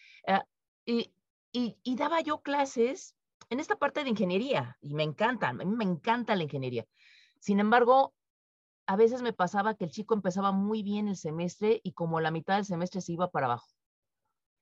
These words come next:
Empezaba a cambiar las calificaciones, este, ya estaba como más ausente, etcétera. Y era claro que tenía problemas, quizás en casa, con la novia, con los amigos o algo,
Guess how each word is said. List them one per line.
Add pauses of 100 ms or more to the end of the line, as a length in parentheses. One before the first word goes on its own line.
(220)
Empezaba
a
cambiar
las
calificaciones,
este,
ya
estaba
como
más
ausente,
etcétera. (360)
Y
era
claro
que
tenía
problemas,
quizás
en
casa,
con
la
novia,
con
los
amigos
o
algo,